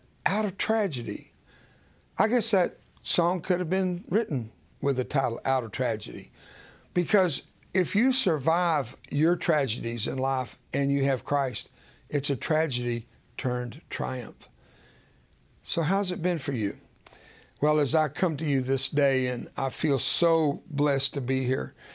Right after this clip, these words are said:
And again, Pastor Jason, thank you for the opportunity. I, I'm gonna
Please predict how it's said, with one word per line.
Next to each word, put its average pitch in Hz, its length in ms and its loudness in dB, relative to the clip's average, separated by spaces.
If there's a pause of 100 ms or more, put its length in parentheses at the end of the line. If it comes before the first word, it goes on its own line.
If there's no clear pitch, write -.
(160)
And 147 180 0
again, 139 520 0 (100)
Pastor 135 380 0
Jason, 135 480 -2
thank 139 340 0
you 131 60 -4
for 113 100 -2
the 131 140 2
opportunity. 135 680 -2 (640)
I, 170 300 2
I'm 180 180 2
gonna 190 320 0